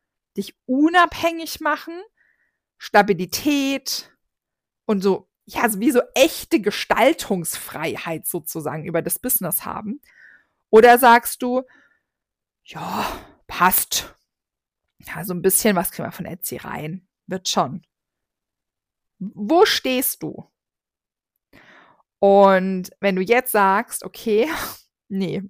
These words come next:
also <laughs> so ein bisschen mal Larifari hier, Larifari da und, ah, mal gucken, was kommt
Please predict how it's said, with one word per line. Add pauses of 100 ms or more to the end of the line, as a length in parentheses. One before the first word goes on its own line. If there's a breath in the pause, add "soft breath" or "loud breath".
(120)
also
<laughs>
so
ein
bisschen
mal
Larifari
hier,
Larifari
da
und,
ah,
mal
gucken,
was
kommt